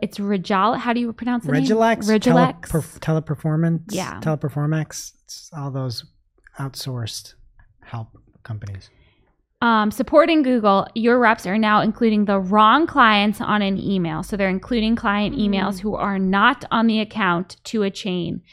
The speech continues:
Speaker 1: despite repeatedly being told not to,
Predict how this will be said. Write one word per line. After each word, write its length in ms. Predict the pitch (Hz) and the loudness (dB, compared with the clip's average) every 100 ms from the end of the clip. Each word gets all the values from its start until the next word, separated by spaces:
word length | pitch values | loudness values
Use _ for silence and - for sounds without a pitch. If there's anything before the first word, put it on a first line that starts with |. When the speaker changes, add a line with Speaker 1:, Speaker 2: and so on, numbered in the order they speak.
| _ _ | _ _
Speaker 1:
despite 460 | 240 - 233 226 | -6 0 2 2
repeatedly 840 | - 208 - - 359 392 294 240 220 | 0 -6 -4 0 2 2 2 0 -2
being 280 | 202 208 208 | -2 0 -2
told 280 | 208 208 190 | -2 -4 -2
not 280 | 185 - - | -4 -6 -8
to, 260 | 190 - | -10 -10